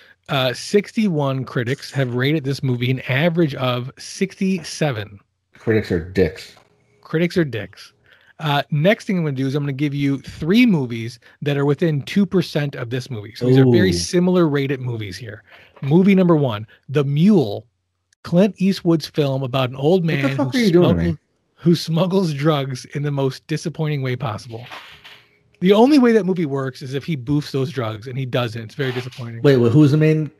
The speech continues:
Speaker 2: actor?
Speaker 1: Clint Eastwood.
Speaker 2: Okay, that's, so that's,
Speaker 1: At, like,
Speaker 2: that's,
Speaker 1: at, like,
Speaker 2: that's a good rating automatically.
Speaker 1: ninety-seven years old.
Speaker 2: Dude gets, like, a seventy-something rating on it, uh, already.
Speaker 1: Movie number two, Ready Player One. The Oasis
Speaker 2: Ooh, good
Speaker 1: awaits
Speaker 2: movie.
Speaker 1: for anyone who can get past Steven Spielberg's need to reference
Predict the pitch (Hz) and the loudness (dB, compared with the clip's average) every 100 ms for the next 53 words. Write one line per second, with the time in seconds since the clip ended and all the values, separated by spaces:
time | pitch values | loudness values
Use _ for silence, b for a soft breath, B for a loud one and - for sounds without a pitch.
0 | _ _ _ _ - 135 175 180 208 147 | _ _ _ _ -2 0 2 2 0 -2
1 | 107 107 _ 135 120 90 95 - 95 - | -6 -10 _ -4 -2 -4 -6 -10 -8 -2
2 | 104 156 156 117 - 147 139 120 135 139 | -2 0 -2 -2 -2 -2 0 0 2 2
3 | 117 120 113 110 110 113 110 107 156 - | 4 4 4 0 0 0 0 -2 -4 -4
4 | 147 139 139 123 107 107 - 131 117 117 | -4 -4 -4 -4 -6 -10 -4 0 0 -2
5 | 107 101 - 120 117 110 107 95 104 98 | -4 -4 -2 -2 -2 -4 -4 -4 -4 -2
6 | 104 101 101 - 98 104 - 101 98 82 | -4 -6 -8 -6 -6 -6 -4 -4 -2 -6
7 | - _ _ _ 156 165 190 196 190 165 | -12 _ _ _ -2 0 2 2 2 0
8 | 139 - 151 117 120 156 196 202 - 180 | -2 -2 -2 -2 -4 -2 0 -2 0 2
9 | 165 147 147 120 107 - b b 143 165 | 2 0 -2 -4 -8 -16 b b -6 0
10 | 175 160 160 220 226 - 240 - 143 147 | 2 2 0 -2 -4 -4 -4 0 2 4
11 | 131 139 170 135 135 117 90 92 - 151 | 4 4 4 4 2 2 -2 -6 -8 -6
12 | 151 170 190 185 190 156 151 143 131 151 | -2 0 0 0 0 -2 -2 -6 -4 -4
13 | - 151 139 - 151 151 156 131 156 147 | -2 -2 -2 -6 -8 -4 -6 -2 -2 0
14 | 139 135 123 127 135 143 131 135 127 135 | 0 -2 -4 -6 -4 -4 -4 -4 -2 -4
15 | 135 131 | -6 -6